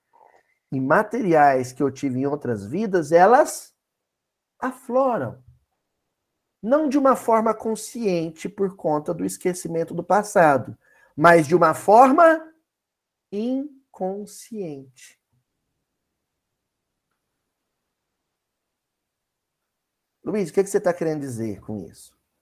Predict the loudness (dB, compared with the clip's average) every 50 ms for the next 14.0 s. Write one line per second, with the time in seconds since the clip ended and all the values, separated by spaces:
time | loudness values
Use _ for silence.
0 | _ _ _ _ _ _ _ _ _ _ -2 0 2 4 4 6 6 6 6 8
1 | 6 4 2 0 -2 -2 0 0 2 2 2 2 0 -2 -8 _ 0 2 4 4
2 | 4 2 -2 -8 -16 _ _ _ _ _ -20 -20 -20 _ _ 6 6 6 6 6
3 | 6 8 8 8 8 6 4 6 6 8 8 6 4 0 0 0 2 4 4 4
4 | 4 2 2 0 -2 -2 -2 -4 -8 -10 -8 -4 -2 -2 -2 -4 -6 -2 -2 -2
5 | 0 0 0 -2 -2 -4 -6 -4 -2 0 0 2 2 0 0 -2 -2 0 0 0
6 | 0 -2 -4 -2 -2 -2 -2 -4 -8 -12 -18 _ _ _ _ _ _ _ _ _
7 | _ _ _ _ _ _ _ _ _ _ _ _ _ _ _ _ _ _ _ _
8 | -2 0 0 0 0 -2 4 10 12 12 12 12 12 8 4 2 2 0 -4 4
9 | 8 12 12 12 12 12 12 10 6 2 0 -4 -8 -14 -20 _ _ _ _ _
10 | _ _ _ _ -6 -6 -2 4 4 4 6 4 2 -2 -2 0 2 2 2 4
11 | 4 2 2 2 2 2 2 2 0 0 0 0 0 -2 -2 -6 -8 -8 -8 -10
12 | -12 -14 _ _ _ -4 -2 -2 -2 -2 -2 -2 -2 -2 -2 -2 -2 -2 -4 -4
13 | -4 -6 -6 -4 -4 -4 -6 -6 -6 -6 -4 -2 -2 -2 -2 -2 -4 -8 -14 -14